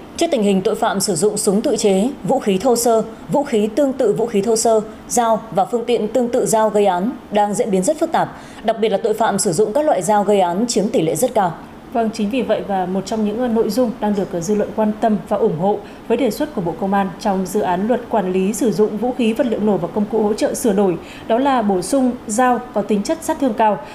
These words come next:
Speaker 2: vào danh mục vũ khí thô sơ.
Speaker 1: Từ những cơ sở và thực tiễn nào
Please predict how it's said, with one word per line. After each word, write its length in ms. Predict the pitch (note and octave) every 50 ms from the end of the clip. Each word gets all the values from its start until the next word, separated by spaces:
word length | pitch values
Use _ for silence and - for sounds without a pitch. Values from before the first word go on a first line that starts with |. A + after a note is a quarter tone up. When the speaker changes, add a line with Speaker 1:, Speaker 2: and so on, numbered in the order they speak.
| - -
Speaker 2:
vào 200 | G#3 A#3+ A#3 A3+
danh 240 | G#3+ C#4 C#4+ C4+ C4
mục 200 | B3+ A3+ - - - - -
vũ 120 | B3+ C4
khí 180 | C4 - G#3+ G3 -
thô 100 | A#3 G#3+
sơ. 220 | G3+ - G#3+ F#3+ E3+ - - - - - - - - -
Speaker 1:
Từ 80 | B3
những 180 | G3+ A#3+ A#3+ C#4
cơ 120 | D4 C4+
sở 280 | B3+ - B3 G#3+ E3+ D#3
và 120 | D#3+ E3
thực 200 | E3 G3 - -
tiễn 180 | - G#4+ B3 C4+
nào 260 | C4 A3 F3+ D#3 -